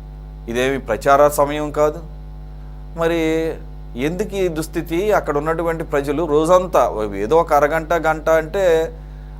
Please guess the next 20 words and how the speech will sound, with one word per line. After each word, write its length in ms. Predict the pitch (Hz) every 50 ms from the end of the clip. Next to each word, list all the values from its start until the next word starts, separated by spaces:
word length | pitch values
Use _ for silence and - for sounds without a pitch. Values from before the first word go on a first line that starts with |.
| - -
అది 140 | 113 131 151
కూడా 200 | - 196 208 226
ఒక 80 | 208 202
వాంఛనీయం 540 | 185 180 175 180 180 214 196 208 202 190 175
కాదు. 320 | 180 175 175 160 135 - - - - - - - 117
ఎప్పుడు 340 | 117 113 - - 175 175 175
కూడా 380 | 170 175 170 160 160 175 180
ఈ 180 | 180 165 147 139
విఐపీల 580 | 131 131 139 156 170 165 - 165 170 156 156
ద్వారా 340 | 147 139 139 139 139 139 160
ప్రజలు, 680 | 151 - 139 135 139 160 160 151 120 120 139 170 165 - - - - - - - - - - - - - - 143
ఆ, 240 | 143 143 139 139 139
ఇబ్బందులు 380 | 139 131 143 170 170 175 170 165
ఎదుర్కొంటాం 400 | 156 151 156 165 151 143 151 151
అనేది 680 | 151 147 151 151 160 170 160 147 147 151 160 160 - - - - - - - - - - -
చాలా, 160 | 151 151 151 151 147 139 135 131 123 113 107 104 95 - - - - - - - - -
ఆ, 80 | 123 123 123 120 120 120 117 117 113 113 113
వినటానికే 800 | 123 135 147 147 170 170 170 160 175 170 147 147 151 156 160 - - - - - - - - - - - -
ఇబ్బందికరంగా 600 | 143 139 156 180 185 185 180 190 180 175 175 170
ఉంటుంది. 380 | 156 135 113 113 90 92 90